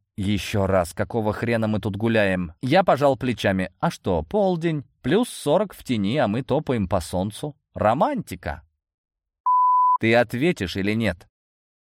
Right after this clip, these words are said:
Много будешь знать, скоро состаришься. Вон храм, кстати, пришли. Внизу, что ли? А спускаться как? По расщелинам, я показал на разлом чуть дальше по дороге.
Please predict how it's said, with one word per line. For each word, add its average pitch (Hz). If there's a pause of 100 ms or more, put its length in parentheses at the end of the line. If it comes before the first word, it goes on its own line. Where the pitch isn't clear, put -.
(180)
Много 120
будешь 117
знать, 117
скоро 117
состаришься. 95
Вон 117
храм, 98
кстати, -
пришли. 98 (400)
Внизу, 95
что -
ли? 80 (520)
А 113
спускаться 147 (120)
как? 160 (160)
По 254
расщелинам, 104
я 98
показал 101
на 95
разлом 104
чуть 95
дальше 92
по 92
дороге. 87